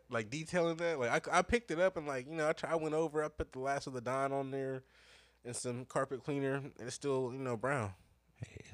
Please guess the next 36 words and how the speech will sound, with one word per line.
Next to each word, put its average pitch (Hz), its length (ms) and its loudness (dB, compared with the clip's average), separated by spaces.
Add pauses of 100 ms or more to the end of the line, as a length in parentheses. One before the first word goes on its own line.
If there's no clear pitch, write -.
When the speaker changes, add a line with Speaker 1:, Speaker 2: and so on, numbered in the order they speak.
(180)
Speaker 2:
smushed 85 240 -2
it 80 140 0
in 85 280 2
real 85 280 0
good. 85 280 0
Speaker 1:
No, 104 140 6
I 104 60 8
mean, 104 100 8
Speaker 2:
Uh, 202 220 8
Speaker 1:
I, 180 80 4
I 202 40 8
s-, - 200 0 (100)
I 185 80 4
scooped - 380 -6
it 156 100 -2
up. 160 240 2
Like, 135 220 -2
I 151 60 -4
scooped - 340 -12
it - 20 2
Speaker 2:
I 110 40 2
Speaker 1:
up 123 60 4
really 117 200 6
Speaker 2:
mean, 104 160 6
Speaker 1:
good. 165 440 0
The, 123 140 4
Speaker 2:
yeah. - 200 -4
Speaker 1:
the 117 120 -2
couple 143 400 0
big 131 240 -2
lumps, 147 380 0
you 160 140 -4
know, 139 80 -6
I 139 40 -6
got 139 320 -6
them. 147 240 -10